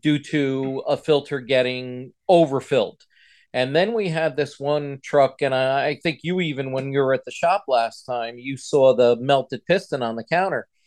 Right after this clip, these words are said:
And, uh, that came from a truck that went a hundred thousand miles on a factory fuel filter, never got it changed. And the, uh, customer said that they were pulling a hill in the dark,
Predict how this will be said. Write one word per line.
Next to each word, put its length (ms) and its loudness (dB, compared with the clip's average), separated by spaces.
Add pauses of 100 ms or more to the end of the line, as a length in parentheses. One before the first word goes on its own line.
(300)
And, 560 0
uh, 260 6
that 260 2
came 200 -2
from 180 -8
a 60 -4
truck 300 0
that 240 4 (240)
went 240 2
a 40 2
hundred 320 -4
thousand 340 2
miles 320 -2
on 120 -2
a 60 -8
factory 420 -4
fuel 260 -8
filter, 400 -2
never 260 -2
got 180 6
it 60 -10
changed. 480 -6 (540)
And 520 0
the, 380 -2
uh, 280 6
customer 840 -4 (140)
said 360 2
that 400 4
they 220 2
were 540 -2 (140)
pulling 300 -2
a 120 0
hill 540 -2 (440)
in 140 -4
the 100 0
dark, 440 -2